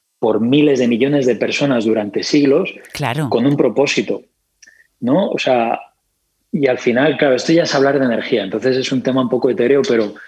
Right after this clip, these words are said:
Speaker 1: Pero yo creo que en mayor o menor medida todos somos,
Speaker 2: Claro,
Speaker 1: lo
Speaker 2: hay,
Speaker 1: podemos
Speaker 2: hay,
Speaker 1: percibir.
Speaker 2: claro, hay mucha espiritualidad, hay mucha gente que, mm, que, bueno, la mayoría, eh, hace el camino con, con una motivación, con un, con una promesa. Eh,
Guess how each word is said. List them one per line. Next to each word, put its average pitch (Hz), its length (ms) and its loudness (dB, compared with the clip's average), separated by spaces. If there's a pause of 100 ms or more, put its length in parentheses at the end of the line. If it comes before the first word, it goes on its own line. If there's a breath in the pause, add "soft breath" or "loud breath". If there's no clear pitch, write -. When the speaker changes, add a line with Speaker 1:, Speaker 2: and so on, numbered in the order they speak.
(600 loud breath)
Speaker 1:
Pero 127 180 2
yo 127 160 2
creo 156 220 2
que 127 440 0
en 120 120 -2
mayor 123 240 2
o 165 40 2
menor 147 280 2
medida 131 360 2
todos 127 260 0
somos, 127 420 -4 (280 loud breath)
Speaker 2:
Claro, 247 200 0
Speaker 1:
lo - 40 2
Speaker 2:
hay, - 60 4
Speaker 1:
podemos 120 240 0
Speaker 2:
hay, - 60 -18
Speaker 1:
percibir. 107 440 -2
Speaker 2:
claro, 226 220 -2
hay 196 80 2
mucha 196 200 -2
espiritualidad, 156 680 0
hay 190 80 2
mucha 185 180 0
gente 214 320 0 (340 loud breath)
que, 175 260 0
mm, 143 260 0 (100)
que, 156 80 -2
bueno, 202 260 0
la 196 140 0
mayoría, 151 800 0
eh, 151 260 -2
hace 147 200 -4
el 185 80 -2
camino 185 400 2
con, 170 340 0 (260 loud breath)
con 180 140 0
una 202 140 2
motivación, 214 760 2
con 170 180 0
un, 165 520 2
con 175 100 0
una 175 160 2
promesa. 175 680 0 (400 loud breath)
Eh, 160 840 0